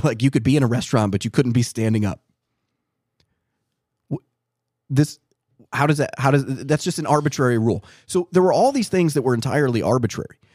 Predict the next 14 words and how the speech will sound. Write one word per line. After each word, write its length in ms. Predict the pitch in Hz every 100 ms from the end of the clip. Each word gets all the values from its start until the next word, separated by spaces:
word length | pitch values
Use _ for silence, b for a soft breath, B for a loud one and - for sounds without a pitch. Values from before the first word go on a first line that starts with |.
| b
So 100 | 165
when 120 | 180
they 120 | 202
say, 260 | 190 240 196
like, 160 | 156 143
"Oh, 160 | 156 170
we 160 | 160
were 80 | 160
doing 260 | 143 180 147
our 80 | 104
best," 420 | 131 107 113 -
it's 120 | 147
like, 120 | 185 170
no, 340 | 220 208